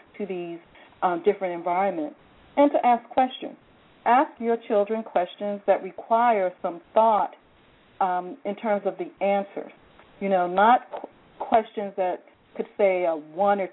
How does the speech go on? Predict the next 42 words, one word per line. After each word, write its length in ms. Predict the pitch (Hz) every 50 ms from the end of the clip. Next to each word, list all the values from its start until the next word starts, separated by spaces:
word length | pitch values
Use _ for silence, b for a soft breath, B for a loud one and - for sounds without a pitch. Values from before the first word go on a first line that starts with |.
| -
two 100 | - 226
word 280 | 202 185 190 185 185 180
answer 380 | 180 175 175 180 180 - - 190
or 160 | 175 170 170
yes 240 | 175 175 175 180 - -
or 60 | 180
no 220 | 175 185 233 349
answer, 440 | 349 226 196 190 - - 185 180 185 B B B B B B _
but 180 | - 233 226 226
questions 580 | - - 269 285 294 - - 277 254 240 226 214
that 200 | 226 214 208 208
require 480 | 208 202 - - - 220 214 214 214 208
them 200 | 202 208 202 202 - -
to 60 | 208
give 260 | - - 190 202 202 - _ _
thought 360 | 190 175 170 170 175 170 - -
and 160 | - 196 190 180 -
to 60 | 196
give, 360 | 156 - - 190 185 180 180 185 b b b b b - -
to 80 | 202 - - -
in-, 180 | 214 202 190 - -
interact 580 | 233 226 226 202 - 180 190 196 196 196 -
with 240 | 185 175 214 247 247 -
you, 320 | - 185 165 160 160 165 170 - - _ _ _ _ -
and 120 | 277 277
to 60 | 330
also 260 | 339 392 453 453 453
ask 240 | 370 302 269 262 - -
questions 400 | - 277 254 247 - 262 240 220
of 120 | 233 208 208
the 60 | -
caregivers 640 | - - 254 233 226 220 214 190 175 165 170 170 -
and 160 | 185 180 170
the 160 | 175 170 - - - - -
teachers, 380 | 233 233 233 - 196 147 - - _ _ _ _ _ _ _ _ _ -
and 380 | - 240 262 269 269 262 262 254 - -
to 60 | 269 240
read. 400 | 190 175 180 180 165 151 285 - - _ _ _ _ _ _ _ _ _ _ _ _ _ _ _ _ _ 185
Be 160 | - 233 277 311
an 120 | 339 311
example. 680 | 269 202 - - 175 185 196 208 208 202 - 135 - - B B B B B _ -
Read 360 | 175 208 240 254 262 262 254